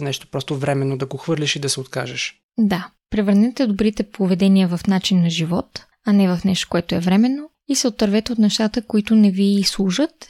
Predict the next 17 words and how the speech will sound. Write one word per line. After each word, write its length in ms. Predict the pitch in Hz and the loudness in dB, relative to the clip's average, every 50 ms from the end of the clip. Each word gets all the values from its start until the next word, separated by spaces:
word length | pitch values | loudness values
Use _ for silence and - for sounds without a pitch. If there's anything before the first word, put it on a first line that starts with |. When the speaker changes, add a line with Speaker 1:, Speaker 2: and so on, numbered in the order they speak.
| - - | -8 -2
Speaker 2:
и 80 | - 233 | 0 2
не 120 | 226 226 | 4 2
са 260 | 220 226 - 240 233 226 - - | 2 0 -2 -2 -2 -2 -4 -2
полезни 400 | 226 208 208 214 214 233 226 214 | 0 2 2 2 2 2 2 2
за 120 | 214 208 | 2 0
вас. 400 | 190 196 190 185 - - - - _ _ _ _ _ _ _ - | 0 0 0 -2 -4 -8 -14 -16 _ _ _ _ _ _ _ -8
Speaker 1:
Да. 200 | 143 170 214 226 - _ _ _ _ _ _ _ _ | -6 -6 -6 -6 -10 _ _ _ _ _ _ _ _
Правете 360 | - - 147 147 170 - 165 | -6 -4 -2 -2 -2 -4 -4
това, 160 | - - 160 147 | -4 -4 -4 -4
което 280 | - 151 139 - 151 | -2 -4 -6 -6 -6
ви 100 | 135 135 | -6 -6
казваме, 480 | 135 - 147 147 147 160 180 196 196 185 | -6 -6 -4 -4 -2 -2 -2 0 0 -2
а 40 | 160 | -2
не 120 | 147 147 | -4 -4
това, 180 | - - 139 - | -6 -8 -10 -10
което 300 | - - 143 - 190 180 | -8 -10 -10 -8 -8 -8
правим. 420 | - 165 147 131 123 117 113 - | -6 -6 -4 -4 -6 -8 -10 -12